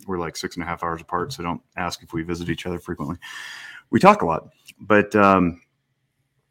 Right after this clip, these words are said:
yeah, so the story about how J-, uh, Mike and I met was, um, so I've had a podcast called Noggin Notes for several years, and Noggin Notes has been really fun for me. It's a, it's a mental health podcast. It started as an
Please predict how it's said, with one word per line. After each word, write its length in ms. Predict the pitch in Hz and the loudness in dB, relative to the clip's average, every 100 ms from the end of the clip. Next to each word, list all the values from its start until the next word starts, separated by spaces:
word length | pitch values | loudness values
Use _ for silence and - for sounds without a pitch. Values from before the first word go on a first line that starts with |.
| - | 4
yeah, 200 | 123 123 | 8 8
so 480 | 113 127 120 - 95 - | 8 8 8 4 -8 -4
the 140 | 123 | 0
story 540 | - 208 233 160 107 92 _ _ _ _ - | 4 4 6 4 2 -6 _ _ _ _ -8
about 300 | 110 113 101 | 2 2 4
how 140 | 110 | 0
J-, 240 | 98 92 - 107 | 0 -6 -12 -4
uh, 80 | |
Mike 240 | 110 113 110 | 0 0 -2
and 80 | 101 | -4
I 60 | |
met 260 | 95 101 82 | 0 0 0
was, 360 | 98 92 - | -4 -4 -6
um, 500 | 95 95 90 87 85 - _ | -4 0 0 -2 -8 -14 _
so 120 | 135 | -2
I've 80 | 156 | 0
had 140 | 165 | -2
a 60 | 101 | -4
podcast 640 | - 110 101 - 98 - | -2 -2 -2 -4 -4 -4
called 220 | - 92 | -6 -6
Noggin 420 | 87 90 95 90 | -4 -2 -2 -2
Notes 260 | 85 85 80 | -6 -8 -12
for 160 | - 90 | -14 -12
several 360 | - 92 87 | -6 -6 -4
years, 400 | 85 87 87 87 - - - - - | -2 -2 -4 -8 -14 -20 -20 -20 -8
and 180 | 101 101 | -2 0
Noggin 320 | 107 120 117 | 4 4 4
Notes 300 | 104 95 90 | 0 0 -2
has 180 | 92 87 | -8 -6
been 160 | 98 95 | -4 -2
really 240 | 98 95 | 0 0
fun 260 | 90 98 87 | -2 -6 -4
for 120 | 95 | -6
me. 180 | 92 90 | -4 -4
It's 160 | 87 | -4
a, 220 | 90 87 85 _ | -6 -6 -10 _
it's 160 | - 98 | -8 -4
a 40 | |
mental 220 | 98 107 98 | -2 -2 0
health 240 | 98 92 | -2 -2
podcast. 600 | 98 92 87 95 90 - | 0 0 0 -2 -2 -4
It 80 | - | -12
started 380 | - 110 110 98 | -6 -4 -2 -2
as 120 | 85 | -4
an 100 | 82 | -8